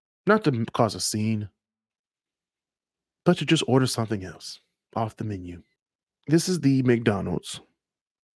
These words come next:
on Greenfield, just north of Eight Mile in Southfield. Actually, it's in Oak Park 'cause it's east of Greenfield. So it's the McDonald's in Oak Park, Michigan.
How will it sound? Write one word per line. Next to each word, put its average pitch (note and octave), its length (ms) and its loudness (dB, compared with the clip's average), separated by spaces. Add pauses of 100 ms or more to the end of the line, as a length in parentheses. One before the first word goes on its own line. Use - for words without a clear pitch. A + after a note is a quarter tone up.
(400)
on G2 580 -2 (300)
Greenfield, G2 680 0 (200)
just E3+ 240 6
north D3+ 240 4
of A2+ 140 -2
Eight B2+ 160 4
Mile F2+ 260 -6 (460)
in C3+ 100 4
Southfield. C3 560 0 (100)
Actually, G#3+ 300 6
it's D3+ 140 4
in C3 100 2
Oak C3 180 4
Park - 360 -6 (500)
'cause A#2+ 180 -4
it's - 240 -10 (120)
east A#2 260 -2
of F#2 140 -6
Greenfield. F#2 480 -8 (720)
So C#3+ 180 6
it's B2 140 2
the A#2 320 2 (500)
McDonald's D3+ 680 4
in A#2+ 480 2 (200)
Oak B2 240 2
Park, - 300 -4
Michigan. - 460 -10